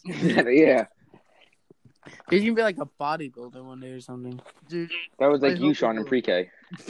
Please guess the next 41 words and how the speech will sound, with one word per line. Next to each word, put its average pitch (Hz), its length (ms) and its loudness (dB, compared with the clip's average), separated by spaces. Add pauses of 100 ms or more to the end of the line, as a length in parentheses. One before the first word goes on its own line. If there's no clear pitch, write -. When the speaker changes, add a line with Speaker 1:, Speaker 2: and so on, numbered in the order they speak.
(240)
Speaker 3:
No, 151 380 -4
I 151 40 -4
Speaker 1:
I 170 40 2
Speaker 3:
was 190 180 0
Speaker 1:
feel 151 100 6
like 131 120 2
you 139 100 4
were 123 60 4
Speaker 3:
normal 110 140 4
Speaker 1:
always 120 100 2
Speaker 3:
size 143 60 -6
in - 40 -8
Speaker 1:
tall. 98 220 4
Speaker 3:
pre-K. 120 320 -10 (960)
Speaker 1:
No, - 240 -2
Emily 131 320 2
was 107 160 -2
tall. 92 340 -4 (480)
Speaker 3:
Emily 170 360 -2
was 131 220 -14
really 147 420 -6
tall. 120 240 -10
Tiara 180 460 2
was 160 200 -6
tall, 151 340 -8
too. 156 380 -10
Speaker 1:
Tiara, 110 360 4
yeah. 104 160 6
Speaker 2:
Yeah. 131 300 4 (1300)
Speaker 1:
Gianluca, 107 380 0
always 107 280 0
short. 98 380 -2
It's - 120 -12
okay. 90 240 0
Speaker 2:
Yeah, 139 120 0
I'm 190 160 -14
always 143 360 2
short. 131 280 -10
Speaker 3:
Gianluca, 143 440 -14
always 135 320 -10
short. 131 400 -12